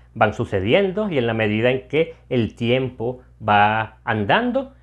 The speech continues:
el sistema inmunológico de esos hospedadores intermediarios va estableciendo una respuesta inmune contra ese parásito,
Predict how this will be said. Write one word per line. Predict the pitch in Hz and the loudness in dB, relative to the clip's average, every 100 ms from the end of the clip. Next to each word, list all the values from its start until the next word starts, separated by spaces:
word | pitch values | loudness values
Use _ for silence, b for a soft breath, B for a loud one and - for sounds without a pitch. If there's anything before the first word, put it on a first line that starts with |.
| b 151 | b -4
el | 135 | -2
sistema | 147 147 147 | -2 -4 -2
inmunológico | 151 139 120 113 113 127 139 123 | -2 0 2 2 0 -2 -4 -2
de | 107 | -2
esos | 107 120 | -4 -8
hospedadores | 117 110 95 101 110 | -6 -4 -2 -4 -4
intermediarios | 127 107 95 92 98 95 98 104 90 | -6 -6 -6 -6 -2 -2 -2 -4 2
va | 110 170 | 4 4
estableciendo | 113 - 101 98 - 110 98 101 135 B B | 0 -4 -2 -2 -4 -4 -4 -4 -6 B B
una | 110 101 | -2 0
respuesta | 101 - 87 - | -2 -6 -8 -6
inmune | 104 139 180 117 | -2 2 2 0
contra | - 95 - 95 | -4 -6 -4 -4
ese | - | -4
parásito, | - 95 90 - 87 | -2 0 0 -2 -12